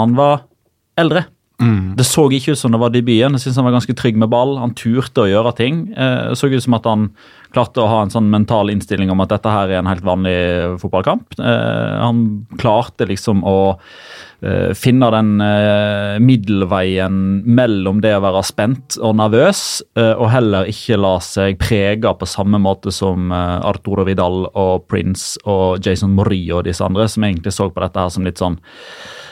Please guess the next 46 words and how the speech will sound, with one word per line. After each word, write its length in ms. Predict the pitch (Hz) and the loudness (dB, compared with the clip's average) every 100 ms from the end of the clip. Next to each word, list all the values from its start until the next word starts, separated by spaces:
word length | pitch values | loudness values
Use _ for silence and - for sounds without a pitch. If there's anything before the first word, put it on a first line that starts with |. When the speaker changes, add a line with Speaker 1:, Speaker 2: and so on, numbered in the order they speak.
| - _ - | -20 _ -12
Speaker 1:
eh, 80 | - - - - - - | -6 -4 -4 -8 -8 -6
ja, 160 | 101 - - - | -4 -6 -14 -6
eh, 200 | 117 104 | -2 0
må 160 | 117 101 | 0 2
vi 80 | 107 | 0
ut 120 | 101 | 0
på 100 | 117 | 0
her 220 | 98 98 104 | 0 0 0
og 60 | |
vise 180 | 113 107 | -2 0
oss 120 | 123 - | -2 -2
fram 240 | 120 120 110 | -2 -2 0
når 220 | 120 113 | 0 0
ingen 180 | 110 113 | 0 0
andre 300 | 104 104 104 | 2 0 0
gidder 400 | 98 92 98 98 | -2 -2 0 0
å, 420 | 98 98 98 101 95 - | 0 0 -2 -4 -8 -8
eh, 140 | 107 107 | -4 -2
spille 280 | - 113 107 | 0 0 0
kampen 440 | 117 107 127 131 | 0 -2 -2 0
og 540 | 113 110 107 107 107 107 | 0 0 0 -2 -4 -6
få 300 | - 107 104 | 0 0 0
gidder 220 | 104 104 | -2 -2
å 60 | 107 | -2
se 200 | - 107 | 0 -2
kampen, 460 | - 107 90 113 113 | 0 -4 -2 0 2
og 80 | |
det 80 | 104 | 2
er 60 | 104 | 0
en 100 | 98 | 0
betydningsløs 560 | 101 110 98 90 101 | -2 -2 -2 -4 -6
kamp. 200 | - 139 - - - | -4 -6 -8 -18 -8
Jeg 120 | - 131 | -2 0
synes 140 | 147 | 2
han 100 | 143 | 2
klarte 260 | 139 131 127 | 0 0 0
den 120 | 120 | 2
balansegangen 500 | 123 123 113 104 104 | 2 2 0 -2 0
veldig 160 | 104 110 | 0 0
fint. 280 | 151 196 - | 0 0 -2
Eh, 380 | 120 127 123 113 | 0 2 0 0
Moussa 240 | 131 123 | 0 2
Wagué 220 | 117 113 104 | 2 2 2
hadde 140 | 120 | 2
jo 80 | 127 | 0
et 120 | - | -2